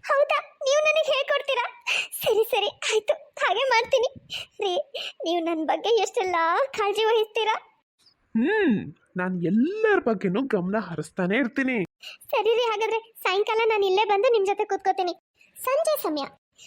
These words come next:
Speaker 1: ರೀ, ಸಾಯಂಕಾಲ ಇಲ್ಲಿ ಬಂದ್ ಕೂತ್ಕೋ, ಸೊಸೆಗೆ ಬುದ್ಧಿ ಕಲ್ಸೋದು ಹೇಗೆ ಅಂತ ಹೇಳ್ತೀನಿ ಅಂತ ಹೇಳಿದ್ರಲ್ಲ, ಹೇಳಿ ಮತ್ತೆ.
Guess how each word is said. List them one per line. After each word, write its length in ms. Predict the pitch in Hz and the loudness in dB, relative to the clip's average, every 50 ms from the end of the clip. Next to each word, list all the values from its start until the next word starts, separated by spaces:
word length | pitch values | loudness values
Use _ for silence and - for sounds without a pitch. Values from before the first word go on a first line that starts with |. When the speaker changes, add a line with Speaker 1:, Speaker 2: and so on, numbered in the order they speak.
| - _ _ - | -20 _ _ -4
Speaker 1:
ರೀ, 120 | 330 349 349 - _ - - - - - - - - | -2 -2 -2 -2 _ -16 -20 -14 -10 -8 -8 -8 -6
ಸಾಯಂಕಾಲ 360 | - 311 294 311 302 370 330 320 | -6 -4 -4 -2 0 0 2 2
ಇಲ್ಲಿ 180 | 349 349 320 | 2 0 0
ಬಂದ್ 200 | 262 302 330 349 | -2 -4 -4 -4
ಕೂತ್ಕೋ, 300 | - 381 381 - - 427 466 440 453 - - - - - - - | -4 -4 -4 -2 0 0 0 0 -2 -6 -14 -16 -16 -12 -6 -6
ಸೊಸೆಗೆ 340 | 339 311 - 339 330 359 | -4 -2 -2 -2 -2 -2
ಬುದ್ಧಿ 280 | 330 320 359 269 311 392 | -2 -2 -2 -2 -2 -2
ಕಲ್ಸೋದು 400 | - 392 330 330 - 403 359 415 415 | -2 -2 -2 0 0 0 2 2 2
ಹೇಗೆ 200 | 320 359 330 381 | 2 2 2 0
ಅಂತ 180 | 381 370 - 440 | -2 0 0 -2
ಹೇಳ್ತೀನಿ 480 | 403 392 392 330 359 339 - 392 392 403 | 0 2 2 2 0 0 -2 -2 -2 -2
ಅಂತ 160 | 403 392 - 466 440 | 0 0 2 2 4
ಹೇಳಿದ್ರಲ್ಲ, 400 | 381 381 415 415 415 392 381 381 - - - - - - - - | 4 2 0 0 0 0 0 -2 -6 -8 -10 -8 -8 -8 -6 -4
ಹೇಳಿ 260 | - 392 349 392 427 | -2 0 0 0 0
ಮತ್ತೆ. 280 | 392 381 370 - - | 0 -2 -2 -2 -2